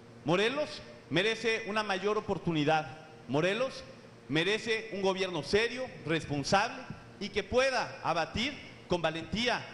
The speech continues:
la inseguridad que tú piensas traer al Estado, vinculado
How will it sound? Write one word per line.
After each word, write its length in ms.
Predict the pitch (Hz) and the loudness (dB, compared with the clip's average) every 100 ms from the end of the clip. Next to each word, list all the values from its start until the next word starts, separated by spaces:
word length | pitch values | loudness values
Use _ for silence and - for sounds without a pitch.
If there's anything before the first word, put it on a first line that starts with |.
| - - | -12 0
la 160 | 180 | 0
inseguridad 760 | 214 214 185 170 170 202 - - | 2 -2 -2 2 2 2 -2 -4
que 140 | 180 | -4
tú 280 | - 247 240 - - - - | -2 -4 -4 -8 -16 -18 -4
piensas 340 | 180 196 196 - | 0 0 -2 0
traer 440 | 151 160 170 175 127 | 2 4 2 -2 -4
al 120 | 147 | -4
Estado, 440 | 143 185 202 220 - - - | 0 2 2 0 -8 -14 -2
vinculado 640 | 175 165 160 190 202 180 | -2 4 4 6 4 -2